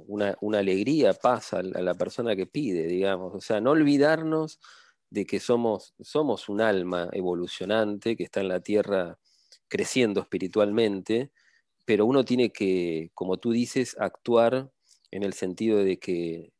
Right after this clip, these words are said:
de no podemos dejar atrás si hay alguien que, que, por ejemplo, en la calle, darnos vuelta y hacer de cuenta que no pasó nada, si nos están pidiendo un plato de comida o algo de dinero.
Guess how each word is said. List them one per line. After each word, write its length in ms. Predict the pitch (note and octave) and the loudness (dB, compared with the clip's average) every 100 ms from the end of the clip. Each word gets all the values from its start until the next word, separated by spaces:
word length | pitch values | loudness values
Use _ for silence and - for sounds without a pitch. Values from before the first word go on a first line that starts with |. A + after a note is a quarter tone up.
| _ _ _ - | _ _ _ -4
de 160 | F#2+ | -2
no 140 | G2 G#2 | -2 2
podemos 300 | A#2+ A#2 G2+ | 2 2 -2
dejar 280 | F2+ G2+ G2+ | 0 2 2
atrás 380 | F#2 G#2+ A2 | 2 0 0
si 160 | - F#2+ | -2 -2
hay 160 | F#2+ G2+ | 0 2
alguien 440 | G2+ G2+ G2+ G2+ | 2 -2 -6 -6
que, 520 | - E2+ D#2+ D#2+ F2 - _ | -10 -12 -10 -14 -16 -20 _
que, 120 | F#2+ | -14
por 160 | - F2+ | -8 -6
ejemplo, 280 | G#2 F#2+ F#2+ | -6 -4 -4
en 60 | F#2 | -2
la 120 | F2 | 0
calle, 500 | A2 G2+ - F#2 F2 | 2 2 -2 -4 -2
darnos 300 | F#2+ G2 F2+ | -2 -4 -2
vuelta 360 | G#2 G2+ G2 | 0 0 -2
y 40 | F#2+ | -4
hacer 240 | E2+ F#2+ | -4 -8
de 100 | F#2 | -6
cuenta 300 | - F#2+ F2+ | -6 -6 -6
que 80 | F2+ | -6
no 100 | F#2 | -4
pasó 240 | G2 F#2 G2 | -4 -4 -6
nada, 380 | F#2+ G2 G#2 - - _ - | -2 -2 -2 -6 -20 _ -14
si 160 | F#2+ | -8
nos 140 | F2+ F#2 | -8 -8
están 280 | - G2+ | -4 -4
pidiendo 340 | G2+ G2 G2+ G2 | -2 -2 0 -4
un 80 | F2 | -2
plato 240 | F#2+ F#2+ | -4 -2
de 80 | F2+ | -2
comida 600 | F#2+ G2 G#2+ G#2+ G#2 F#2 | -2 -2 -2 0 0 0
o 120 | F2+ | 0
algo 220 | G2 G2 F#2 | 0 0 -2
de 80 | |
dinero. 580 | F2 F#2+ G#2+ G#2+ F#2+ F#2 | -4 -2 0 0 -2 -6